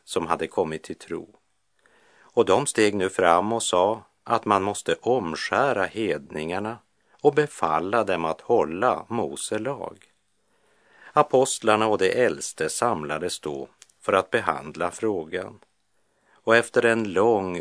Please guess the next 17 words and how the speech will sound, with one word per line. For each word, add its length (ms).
överläggning 1080
reste 640
sig 240
Petrus. 960
Och 360
när 240
Petrus 1120
hade 280
talat 560
färdigt, 920
står 380
det 120
i 120
Apostlagärningarna 1160
femton 720
tolv, 460
då 280